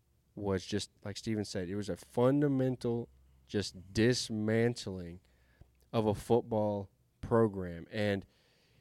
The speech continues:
and, I mean, you know, we, let's be honest, guys, we were straight dead wrong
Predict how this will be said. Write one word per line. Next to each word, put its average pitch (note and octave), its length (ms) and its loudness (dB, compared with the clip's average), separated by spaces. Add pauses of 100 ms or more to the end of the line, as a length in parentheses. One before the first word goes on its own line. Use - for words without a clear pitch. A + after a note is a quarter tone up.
(460)
and, G#2+ 240 4
I A2 80 2
mean, G#2+ 320 4 (1200)
you B2 120 -2
know, G#2 320 6 (1500)
we, C3 260 2 (140)
let's C#3+ 200 0
be D3 140 2
honest, E3 280 2
guys, G2 200 0
we B2 240 4
were D3+ 220 4
straight C3+ 540 0
dead A#2+ 260 4
wrong A#2+ 380 0